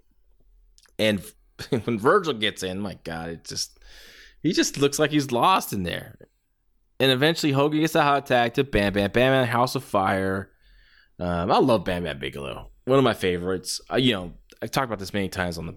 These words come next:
on my podcast. You kinda know. I like the bigger wrestler that can move. Um, the rounder, heavier set guys that just, you know, the Jerry Blackwells, the Bam Bam Bigelows, uh, guys like Terry Bam Bam Gordy,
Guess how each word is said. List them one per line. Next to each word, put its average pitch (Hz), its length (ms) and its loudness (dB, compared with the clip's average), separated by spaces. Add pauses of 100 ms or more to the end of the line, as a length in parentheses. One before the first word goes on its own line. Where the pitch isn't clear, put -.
on - 80 -10
my 90 100 -10
podcast. 90 440 -2
You - 40 -10
kinda 101 220 -4
know. 73 380 -8 (380)
I 147 120 0
like 120 400 2
the 107 80 -10
bigger 110 340 2
wrestler 101 380 2
that 92 100 2
can 90 160 0
move. 92 500 4 (720)
Um, 87 200 -2
the 92 240 -4
rounder, 123 440 2
heavier 120 300 0
set 110 260 0
guys 107 600 0
that 92 180 -6
just, - 320 -6
you 101 60 0
know, 95 60 0
the 104 60 2
Jerry 143 260 2
Blackwells, 110 500 0
the 104 40 -4
Bam 101 240 0
Bam 104 160 2
Bigelows, 101 1000 2
uh, - 80 -8
guys 120 260 0
like 101 220 -6
Terry 113 240 0
Bam 101 240 -2
Bam 107 200 0
Gordy, 107 840 4